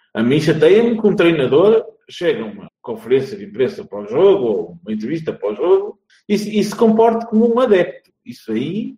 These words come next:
chateia-me, porque ele, ele sim tem informações. Informações que tu e eu não temos e que ninguém mais tem, porque ele é o treinador, não é? E aí, essa é a parte difícil.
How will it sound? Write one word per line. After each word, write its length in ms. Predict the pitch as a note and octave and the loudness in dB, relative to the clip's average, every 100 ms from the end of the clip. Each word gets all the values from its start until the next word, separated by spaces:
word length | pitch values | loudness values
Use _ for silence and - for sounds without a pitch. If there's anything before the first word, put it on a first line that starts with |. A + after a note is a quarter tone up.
| _ | _
chateia-me, 640 | C4+ C4 G#3+ G#3 - - | -6 2 2 2 -4 -10
porque 240 | - - D3 | -16 -4 -2
ele, 240 | G#3+ G#3+ | -2 -4
ele 240 | A3+ D4+ F#4+ | 2 2 2
sim 500 | - G3 E3 D#3 D#3 - _ | -2 -4 -4 -6 -12 -20 _
tem 240 | C3 A2 B2 | -2 0 -2
informações. 800 | B2 C#3+ D#3+ F#3 F3+ C#3 C3+ - _ _ | -6 -6 -4 -2 -4 -6 -10 -16 _ _
Informações 720 | C3 G#2+ G#2 G#2 G#2+ A2+ C#3 | -8 -8 -8 -6 -6 -4 -6
que 180 | - C3 | -6 -12
tu 200 | D3+ F3+ | -6 -4
e 180 | G#3 G3 | -4 2
eu 200 | G#3 A#3+ | 4 4
não 160 | C4+ D#4 | -2 -2
temos 480 | G3 A#3 E3+ - - | 0 0 0 -8 -10
e 60 | |
que 160 | - - | -14 -8
ninguém 400 | B2 B2+ C3 D#3 | -6 -4 -6 -6
mais 280 | F#3+ G3 G3 | -6 -8 -4
tem, 460 | B3 G#3+ G#3+ G#3+ G#3+ _ | 0 0 0 -4 -8 _
porque 200 | _ A2+ | _ -8
ele 100 | F#2 | -6
é 20 | |
o 100 | G#2+ | -4
treinador, 540 | G#2+ A#2 E3+ E3 A2 - _ _ - | -4 -4 -4 -2 -4 -6 _ _ -4
não 80 | C#3+ | -4
é? 240 | D3 - - _ | -2 -8 -18 _
E 140 | D3 D3+ | -6 0
aí, 580 | D3 E3+ G#3+ G#3+ - - _ _ F3+ | 0 2 0 0 -4 -14 _ _ 2
essa 280 | G#3 G#3+ | 2 4
é 200 | A3 A#3 | 6 6
a 60 | A#3 | 6
parte 380 | A#3+ A#3+ - - | 4 2 0 -10
difícil. 580 | A#3 A#3 A3+ G#3+ G#3+ G#2+ | -10 -2 0 0 -2 -12